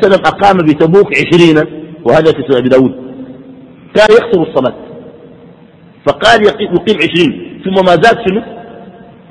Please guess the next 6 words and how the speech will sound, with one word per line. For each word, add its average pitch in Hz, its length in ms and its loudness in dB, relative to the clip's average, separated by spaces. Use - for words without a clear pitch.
على 139 120 0
العشرين 185 300 -8
شنو؟ 175 220 -6
يتم. 131 300 -2
القول 139 380 -4
الرابع 123 480 -2